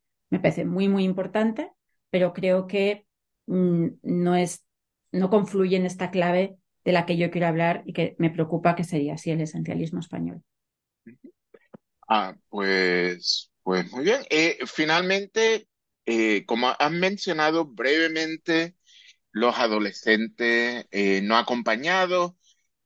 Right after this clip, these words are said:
Speaker 2: eh, por terminar ya de comentar el libro, ¿qué lugar juegan los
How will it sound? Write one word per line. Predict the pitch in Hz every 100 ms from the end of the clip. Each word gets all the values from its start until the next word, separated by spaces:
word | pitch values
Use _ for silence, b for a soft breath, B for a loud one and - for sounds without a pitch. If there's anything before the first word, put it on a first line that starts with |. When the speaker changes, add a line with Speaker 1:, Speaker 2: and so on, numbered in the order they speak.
| _
Speaker 2:
eh, | 147 151 156 - _ _ _ _ _ _ _ _ _ _
por | 156 151
terminar | 156 156 156 220 285
ya | 220 214
de | 208 -
comentar | 135 117 113 131 127 135
el | 131
libro, | 139 135 139 135 - _ _
¿qué | 180 220
lugar | 320 294 277 269 - -
juegan | 151 147 143 147 143 147 147 151 131
los | 113